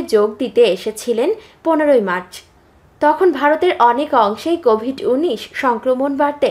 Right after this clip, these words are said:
শুরু করেছে। উৎসব আনুষ্ঠানিকভাবে শুরু হওয়ার চার দিন পর, এপ্রিলের চার তারিখে আশি বছর বয়সী এই হিন্দু পুরোহিত কোভিড উনিশ পজিটিভ বলে পরীক্ষায় ধরা পড়লেন এবং তাকে একটি তাঁবুতে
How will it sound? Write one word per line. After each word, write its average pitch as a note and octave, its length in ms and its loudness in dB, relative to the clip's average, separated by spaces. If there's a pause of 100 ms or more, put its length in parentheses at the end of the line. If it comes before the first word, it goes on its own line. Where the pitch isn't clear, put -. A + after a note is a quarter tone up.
(120)
শুরু A#3+ 280 -2
করেছে। F#3 460 -6 (560)
উৎসব F4+ 340 0 (100)
আনুষ্ঠানিকভাবে C#4 960 0
শুরু C4+ 300 -2
হওয়ার B3 320 2 (320)
চার G#3+ 280 -2
দিন A3+ 240 -2
পর, D4 180 2 (340)
এপ্রিলের D#4 480 0
চার A3 280 0
তারিখে D4+ 420 -2 (320)
আশি - 280 -2
বছর D4+ 380 -2
বয়সী A#3+ 480 -2 (280)
এই B3+ 140 -4
হিন্দু C4 360 -4
পুরোহিত B3 540 -4 (360)
কোভিড D#4+ 320 2 (220)
উনিশ C#4 420 0
পজিটিভ B3+ 540 -2 (220)
বলে G#3+ 340 0
পরীক্ষায় B3 520 -2
ধরা A3 280 -4
পড়লেন F#3+ 360 -4 (400)
এবং F4+ 320 0
তাকে D#4+ 340 -2 (300)
একটি C#4+ 280 -2
তাঁবুতে B3+ 520 -2